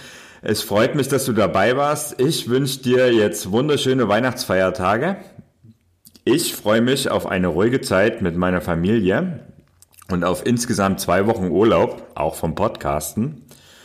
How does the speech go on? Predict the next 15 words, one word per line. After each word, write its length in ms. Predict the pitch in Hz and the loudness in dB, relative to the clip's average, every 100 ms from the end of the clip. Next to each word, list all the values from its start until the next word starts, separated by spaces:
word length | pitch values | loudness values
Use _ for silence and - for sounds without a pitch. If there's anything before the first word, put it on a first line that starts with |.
| - - - - | -20 -20 -20 -6
Und 260 | - 110 110 | 0 0 2
dir 180 | 135 | 2
wünsche 260 | 143 139 135 | 4 2 0
ich 280 | 123 - - | -2 -4 -6
das 260 | - - | -6 -4
Ähnliches, 840 | - 117 135 117 127 202 - - - | 0 2 4 2 2 0 -2 -10 -8
dass 160 | 101 - | -8 -4
du 120 | 107 | -2
eine 220 | 95 90 | -2 -2
tolle 280 | 107 127 131 | 0 0 0
Zeit 400 | 117 107 120 110 | 0 2 0 -2
mit 140 | 98 | -2
deiner 180 | 101 98 | 0 0
Familie 440 | 104 98 101 113 | 0 0 4 2
verbringst, 680 | 107 110 - 98 104 101 - | 2 -2 -2 -2 -2 -4 -10